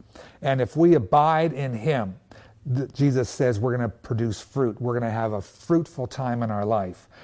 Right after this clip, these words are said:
And God has blessed you. God has given you a treasure.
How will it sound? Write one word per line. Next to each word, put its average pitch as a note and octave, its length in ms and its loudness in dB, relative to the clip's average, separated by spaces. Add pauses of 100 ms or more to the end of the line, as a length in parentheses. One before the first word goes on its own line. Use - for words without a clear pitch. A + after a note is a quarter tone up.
(240)
And C3 200 -2
God D#3+ 360 4
has A#2+ 180 0
blessed C3 540 0
you. A2 260 -2 (680)
God D3 220 6
has C3 220 2
given D3 520 4
you B2+ 140 0
a A2 60 -2
treasure. G2+ 480 -6